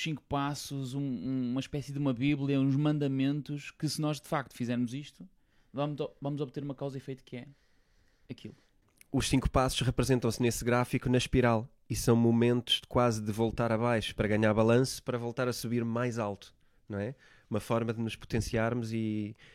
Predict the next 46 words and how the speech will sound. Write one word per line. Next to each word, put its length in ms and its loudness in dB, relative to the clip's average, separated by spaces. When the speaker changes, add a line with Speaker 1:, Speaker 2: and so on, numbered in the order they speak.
Speaker 2:
e 120 0
de 100 -2
ultrapassarmos 640 -2
os 80 -2
obstáculos. 540 -4
Os 140 -6
obstáculos 460 -2
serão 320 4
quando 200 0
a 40 -4
gente 180 -2
cai, 240 2
não 140 0
é? 160 0
E 40 -6
quando 200 -4
a 20 -4
gente 300 -10
começa 360 -6
descendente 580 -6
para 300 -4
refletir 580 -8
e 60 -6
voltar 380 -6
a 40 -2
lançar-se 440 -6
com 100 -6
mais, 420 -8
já 160 0
com 140 0
reflexões 480 0
e 60 -6
já 100 -2
com 100 -4
aprendizagens, 840 -6
não 120 -6
é? 80 -4
Speaker 1:
Uhum. 160 -10
Os 80 -20
cinco 140 -4
Speaker 2:
Ehm. 60 -6
Speaker 1:
passos 260 -2
são, 320 -4
eh, 360 -4
o 80 -8
primeiro 480 -2